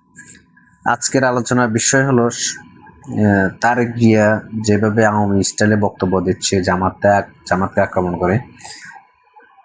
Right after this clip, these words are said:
তা আসলে, আসলে কি বিএনপি লাভবান হচ্ছে নাকি বিএনপি এটা হিতে, হিতে বিপরীত হচ্ছে? তা আসুন আমরা এই বিষয়ে একটু কথা বলি।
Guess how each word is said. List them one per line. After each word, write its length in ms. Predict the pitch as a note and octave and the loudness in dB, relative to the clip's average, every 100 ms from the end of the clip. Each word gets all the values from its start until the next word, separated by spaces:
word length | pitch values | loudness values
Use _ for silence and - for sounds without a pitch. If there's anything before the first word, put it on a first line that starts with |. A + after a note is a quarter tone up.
| _ - | _ -4
তা 80 | |
আসলে, 520 | G#2+ G#2 - B2 B2 B2 A#2+ C3 - - - - _ - - - _ _ - | 0 0 0 2 2 2 2 -2 -6 -12 -12 -12 _ -20 -20 -20 _ _ -10
আসলে 360 | A#2+ - D3 D#3 | -4 0 0 2
কি 140 | D#3 | 2
বিএনপি 300 | C#3 B2+ B2 | 4 4 4
লাভবান 360 | A#2 A#2 C3+ D3 | 2 2 0 0
হচ্ছে 340 | D3 - D3+ | 0 0 0
নাকি 240 | A#2+ A2 | 0 0
বিএনপি 500 | G2 G#2 G2+ F2+ G2 | 2 2 0 0 0
এটা 140 | F#2+ G#2 | 0 -2
হিতে, 280 | G2+ - G2+ | -4 -2 0
হিতে 260 | G2+ G#2 | 2 2
বিপরীত 360 | G2 F2+ F2 F2+ | 2 2 0 -2
হচ্ছে? 260 | E2 - - _ - _ _ - - - - - | -6 -6 -8 _ -20 _ _ -20 -20 -20 -14 -6
তা 80 | B2 | -4
আসুন 240 | - D#3+ | 0 0
আমরা 180 | C#3 C3+ | 2 2
এই 80 | A#2 | 2
বিষয়ে 260 | A2 B2+ | 2 0
একটু 140 | A2 A#2 | 0 -2
কথা 200 | G2+ A2 | -2 -2
বলি। 240 | G2 G2+ | -2 -2